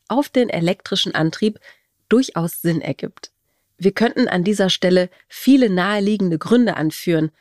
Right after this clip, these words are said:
Das Klima, die Endlichkeit der fossilen Brennstoffe, die Luftverschmutzung und so weiter und so weiter. Aber klar ist doch, du kannst mit deinem eigenen Zuhause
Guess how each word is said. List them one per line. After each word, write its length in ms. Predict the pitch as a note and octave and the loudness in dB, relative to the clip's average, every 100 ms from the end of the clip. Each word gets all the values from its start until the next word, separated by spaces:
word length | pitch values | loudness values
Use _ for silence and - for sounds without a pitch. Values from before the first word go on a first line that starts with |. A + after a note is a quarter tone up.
| _ | _
Das 240 | - E3 - | -18 -16 -14
Klima, 560 | - G3 G3+ F3+ E3+ E3 - - _ | -4 0 2 2 -2 -6 -16 -20 _
die 320 | - F3+ F3 - | -4 -2 -2 -2
Endlichkeit 580 | A#3 - G3+ - F#3 | -2 0 -4 -2 -2
der 100 | F3 | -2
fossilen 500 | E3 F3 - F#3 F3+ | -4 -6 -4 0 0
Brennstoffe, 680 | E3 F3+ B3 - F#3+ - F#3 F3+ - - - | 2 0 0 0 0 2 0 -2 -10 -16 -2
die 80 | A3+ | 0
Luftverschmutzung 1120 | A3+ C#4 - - A3 - A#3+ A#3 - G#3+ G#3 - _ _ | 2 0 -2 -6 -4 -2 -2 -2 -2 -2 -2 -8 _ _
und 180 | C4 C#4 | 2 2
so 180 | - F#3 | 0 -2
weiter 400 | F3+ F3+ E3+ E3+ | -2 -2 -6 -6
und 160 | E3 - | -8 -8
so 160 | D#3 | -8
weiter. 380 | - C3+ - - _ _ - | -10 -12 -16 -18 _ _ -6
Aber 220 | F#3+ G3 | -2 -4
klar 500 | - - G3+ C4+ - | -4 -2 0 0 -2
ist 220 | E3+ - | -8 -10
doch, 260 | E3+ A#3 - _ _ | -10 -10 -18 _ _
du 80 | - | -10
kannst 380 | F#3 A3+ C#4+ - | -4 -4 -4 -6
mit 140 | G#3 | -4
deinem 240 | F#3+ F#3+ F#3+ | -2 -4 -4
eigenen 460 | A3+ C#4 C#4+ G#3+ | -2 0 0 0
Zuhause 580 | G3 G3 A3+ C#4+ G#3 E3 | -2 -4 0 2 2 -2